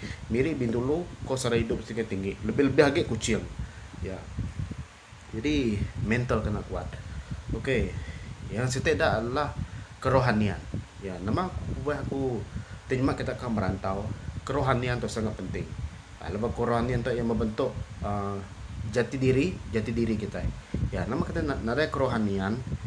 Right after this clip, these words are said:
Apabila kita datang ke bandar, kita akan katanya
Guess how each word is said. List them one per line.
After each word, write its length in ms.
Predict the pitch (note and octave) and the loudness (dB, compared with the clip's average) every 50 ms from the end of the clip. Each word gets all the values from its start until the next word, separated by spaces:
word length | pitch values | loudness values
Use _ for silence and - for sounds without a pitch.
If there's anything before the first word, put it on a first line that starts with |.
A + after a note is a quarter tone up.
| - - - - - - - | -10 -10 -12 -12 -12 -8 -4
Apabila 320 | - F#2+ G2 A#2+ C#3 C#3+ - | -2 0 2 4 4 2 2
kita 240 | D3 - C3 B2 A2 | 0 0 0 0 2
datang 240 | A2+ G#2+ C3+ B2+ | 0 2 4 4
ke 80 | A#2 A#2 | 4 4
bandar, 480 | A2 G2 G2+ F#2+ F2+ F2+ F#2 F#2+ A2+ - - - - - - - - - - | 4 4 2 2 2 0 0 -2 -2 -6 -6 -8 -10 -8 -10 -10 -10 -6 -4
kita 240 | - A#2 - D#3 D3 C3+ C#3 | -4 2 4 4 4 4 2
akan 160 | D3 C#3+ C3 | 0 0 0
katanya 400 | C3 B2+ D3+ C#3+ C3 C3+ C#3 | -2 0 0 0 0 -2 -4